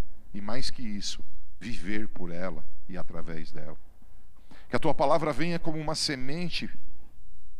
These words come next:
que produza frutos na nossa vida. Eu clamo ao Senhor em nome de Jesus.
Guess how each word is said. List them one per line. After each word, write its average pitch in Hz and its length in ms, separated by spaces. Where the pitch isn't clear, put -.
que - 80
produza - 460
frutos - 600
na 147 120
nossa 135 300
vida. 98 460
Eu 98 120
clamo 135 300
ao 147 60
Senhor 95 520
em 92 100
nome 87 280
de - 140
Jesus. - 540